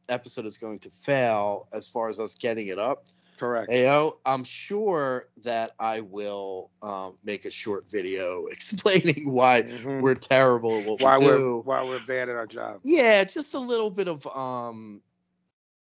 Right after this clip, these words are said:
Speaker 1: shit that's not on our personal pages, you know, whatever.
Speaker 2: Right, right.
Speaker 1: Might pop in there. I have no desire to go live ever on my fucking thing.
Speaker 2: Yep, me neither.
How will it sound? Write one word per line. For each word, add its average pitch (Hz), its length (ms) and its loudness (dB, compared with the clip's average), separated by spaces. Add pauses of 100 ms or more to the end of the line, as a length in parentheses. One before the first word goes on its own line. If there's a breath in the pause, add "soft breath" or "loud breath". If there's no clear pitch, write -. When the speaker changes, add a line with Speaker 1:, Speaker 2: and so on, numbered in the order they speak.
(1000)
Speaker 1:
shit - 380 -6
that's 120 260 -10
not 120 340 -4
on 113 320 -6
our 101 240 -6
personal 95 540 -12
pages, 90 640 -6 (200)
you 202 140 2
know, 92 300 2
whatever. 92 760 -2 (200)
Speaker 2:
Right, 120 140 -4
right. 117 80 0
Speaker 1:
Might 135 160 4
pop 117 360 4
in 95 100 -4
there. 95 140 -8 (260 loud breath)
I 196 100 6
have 202 140 4
no 160 160 0
desire 117 460 -2
to 123 80 -6
go 113 180 -2
live 101 580 -6 (200)
ever 104 340 -6
on 104 220 -6
my 98 520 -4 (320)
fucking 120 520 -6
thing. 139 380 -6 (140)
Speaker 2:
Yep, 131 300 -2 (120)
me 123 120 -10
neither. 110 320 -10